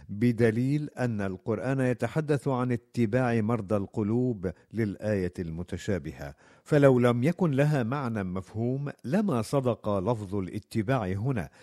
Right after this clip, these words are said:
فما دامت الآية المتشابهة يمكن أن تتبع، فمن الطبيعي أن يكون لها معنى مفهوم، وكيف لا يكون لها معنى مفهوم وهي جزء من القرآن الذي أنزل لهداية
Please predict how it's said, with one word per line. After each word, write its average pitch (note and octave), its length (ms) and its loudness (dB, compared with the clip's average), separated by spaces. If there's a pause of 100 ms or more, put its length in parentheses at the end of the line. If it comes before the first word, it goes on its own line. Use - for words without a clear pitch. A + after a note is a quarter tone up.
(180)
فما B2 360 2
دامت E3 420 2
الآية C3 420 2
المتشابهة A2 1080 0 (280)
يمكن A#2+ 720 0
أن G2 260 -4
تتبع، G2+ 680 -4 (220)
فمن A#2 480 0
الطبيعي A#2+ 640 2
أن C#3+ 60 6
يكون D3 340 2
لها C#3 320 2
معنى G#2+ 360 0
مفهوم، F#2+ 560 -2 (400)
وكيف C#3 540 2
لا A#2+ 260 4
يكون G#2 400 0
لها G#2+ 280 -2
معنى E2+ 360 -6
مفهوم A#2 640 -4
وهي A2+ 280 2
جزء A#2 380 -6
من A2 240 -2
القرآن G2 680 -4
الذي G2 420 0
أنزل G2+ 500 -2
لهداية G2+ 500 -2